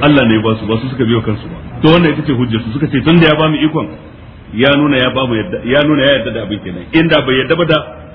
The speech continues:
ba zai ba mu iko ba. Kuma Ubangiji Ta'ala ya faɗa a wani wurin akan abin da kila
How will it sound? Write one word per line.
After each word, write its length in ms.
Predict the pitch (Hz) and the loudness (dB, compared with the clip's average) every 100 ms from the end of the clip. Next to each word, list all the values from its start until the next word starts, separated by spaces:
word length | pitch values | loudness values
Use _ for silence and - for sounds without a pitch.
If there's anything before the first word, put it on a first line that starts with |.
| - - - - - - 104 | -20 -20 -20 -20 -20 -16 -4
ba 100 | 117 123 | 0 0
zai 180 | 131 147 135 143 - - | 0 0 -2 -6 -16 -12
ba 160 | 104 131 131 | -4 -2 -2
mu 180 | 120 117 101 | -6 -8 -8
iko 260 | 117 107 | -8 -8
ba. 140 | 90 73 - - - - - - - - - - - | -12 -14 -16 -18 -18 -18 -18 -18 -18 -18 -18 -16 -8
Kuma 160 | 123 131 | -4 -2
Ubangiji 420 | 123 135 139 120 | 0 0 0 0
Ta'ala 480 | 120 135 160 160 160 160 - 117 | 0 2 4 4 4 0 -4 -4
ya 220 | 147 165 | 0 0
faɗa 200 | 156 156 | 0 -2
a 140 | 156 | -2
wani 200 | 143 147 151 | -2 0 2
wurin 280 | 156 165 151 139 - - - - - - | 2 2 0 -2 -12 -18 -20 -20 -18 -6
akan 480 | - 143 - 190 180 | 0 0 2 0 0
abin 300 | 143 147 160 | -2 0 -2
da 80 | 139 | -2
kila 440 | - 196 214 190 | -2 0 2 2